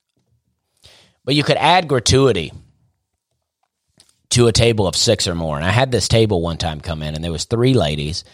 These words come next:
and they racked up a bill on me.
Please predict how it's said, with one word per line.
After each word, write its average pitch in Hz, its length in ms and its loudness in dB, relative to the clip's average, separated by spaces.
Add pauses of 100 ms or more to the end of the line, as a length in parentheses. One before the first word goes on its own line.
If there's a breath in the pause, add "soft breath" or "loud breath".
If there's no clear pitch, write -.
(340 soft breath)
and 90 180 -2
they 147 140 4
racked 107 640 2
up 95 200 2
a 90 80 0
bill 82 340 -2
on 65 200 -10
me. 55 240 -16